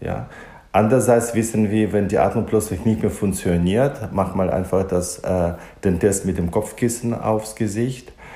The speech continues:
dann, äh, ist, äh, quasi, da ist, äh, Aufregung groß, ne? Das bedeutet,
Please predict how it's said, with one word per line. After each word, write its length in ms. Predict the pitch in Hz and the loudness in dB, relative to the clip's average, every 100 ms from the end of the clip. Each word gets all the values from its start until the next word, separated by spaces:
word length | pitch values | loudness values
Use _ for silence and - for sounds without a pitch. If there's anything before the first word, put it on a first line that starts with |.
| - - | -18 -16
dann, 480 | - 101 110 127 120 | -2 2 4 4 2
äh, 480 | 104 107 107 107 107 | 4 6 6 4 0
ist, 240 | 104 - | -2 -2
äh, 220 | 101 104 92 92 - - | 0 2 2 -2 -10 -14
quasi, 600 | - 101 98 101 95 95 92 - | 0 4 4 2 2 0 -2 0
da 80 | 98 | 2
ist, 240 | 104 - | 2 2
äh, 240 | 110 107 104 | 4 4 2
Aufregung 540 | 107 101 - 107 98 98 | 2 2 2 0 0 0
groß, 540 | 107 127 85 73 - | 4 4 4 0 -2
ne? 240 | 80 107 135 - - | -2 -2 -6 -12 -10
Das 160 | - - | -6 -4
bedeutet, 500 | 90 90 117 120 | 0 2 2 2